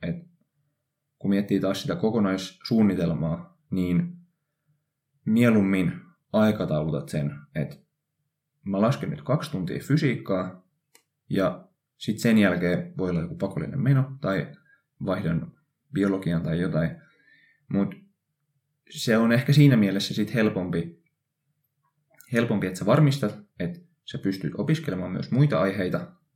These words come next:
että ne ei jää taka-alalle sen takia, että sä lasket fysiikkaa pitempään. Ja sit myös siinä mielessä, että jos sä vaikka tammikuussa huomaat, että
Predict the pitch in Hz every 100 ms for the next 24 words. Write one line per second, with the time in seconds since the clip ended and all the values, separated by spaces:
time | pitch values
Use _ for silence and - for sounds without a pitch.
0 | _ - - 101 104 85 78 120 131 92
1 | 82 76 - 98 101 85 85 - 73 92
2 | - 113 113 - 87 87 92 82 78 73
3 | - - _ - _ _ _ _ _ -
4 | 98 120 117 120 117 131 107 92 90 -
5 | 87 85 - - _ _ _ _ - 98
6 | - 95 98 - 117 110 95 92 98 107
7 | 98 85 85 - 92 -